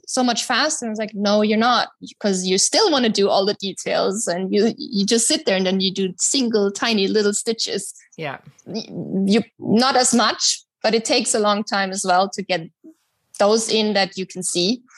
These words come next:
Speaker 2: Yeah.
Speaker 1: So no, la-, working on a larger scale is a lot nicer. And then I've decided to just create single eyes.
Speaker 2: Yeah.
Speaker 1: You know, just a lioness eye. And I've done a series of wild cats or big cats.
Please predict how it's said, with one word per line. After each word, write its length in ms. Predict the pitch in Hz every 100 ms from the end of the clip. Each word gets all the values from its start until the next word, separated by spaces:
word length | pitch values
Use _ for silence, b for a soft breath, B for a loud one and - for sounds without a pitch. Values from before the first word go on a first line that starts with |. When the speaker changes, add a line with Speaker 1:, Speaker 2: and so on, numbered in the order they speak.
| -
Speaker 2:
Yeah. 200 | 180 175 - -
Speaker 1:
So 380 | - 190 180
no, 440 | 180 160 160 104 220 -
la-, 240 | - 214 185
working 380 | 233 349 349 254
on 100 | 202
a 60 |
larger 320 | 165 165 165
scale 320 | 175 - 160 160
is 140 | 156
a 40 |
lot 240 | 151 120 -
nicer. 400 | 131 117 - -
And 260 | - 180 175
then 220 | 185 185
I've 180 | 180 -
decided 480 | 190 - 175 180 -
to 140 | 196
just 380 | 185 - 202 -
create 420 | - 170 151 160
single 420 | 208 - 226 196
eyes. 600 | - 113 95 - - - _ _
Speaker 2:
Yeah. 340 | - 180 185 170
Speaker 1:
You 60 |
know, 120 | 175 165
just 260 | 170 175 -
a 60 | 190
lioness 640 | 196 185 180 180 156 - -
eye. 500 | 170 156 165 170 170 B B -
And 100 | 202
I've 140 | 196
done 200 | 196 185
a 60 | 185
series 580 | - 196 185 180 175 -
of 180 | 175 - -
wild 360 | 175 170 180 -
cats 360 | 196 175 180 -
or 80 | 175
big 260 | 196 185
cats. 540 | - 165 165 - -